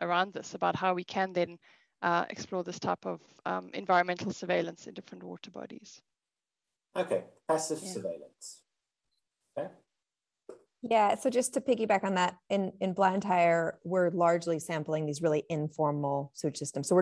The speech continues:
Speaker 3: not actually sampling any formal sewage system.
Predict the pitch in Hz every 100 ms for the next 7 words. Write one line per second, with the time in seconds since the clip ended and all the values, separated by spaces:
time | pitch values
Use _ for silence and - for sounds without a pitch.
0 | 190 185 180 - 170 175 160 160 156 -
1 | 175 170 160 156 - _ - 170 156 147
2 | - 151 143 143 - 147 139